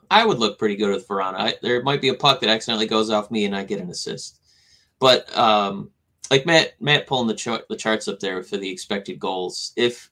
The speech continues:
if you saw that Yzerman was, um, you know,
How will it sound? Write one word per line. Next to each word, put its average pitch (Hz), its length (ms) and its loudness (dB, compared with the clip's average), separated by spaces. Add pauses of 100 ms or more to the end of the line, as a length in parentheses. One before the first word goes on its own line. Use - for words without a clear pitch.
(140)
if 135 180 0
you 165 100 -2
saw 180 240 2
that 156 160 2
Yzerman 127 420 0
was, 98 520 -2
um, 95 640 -6 (800)
you 127 120 2
know, 98 180 -2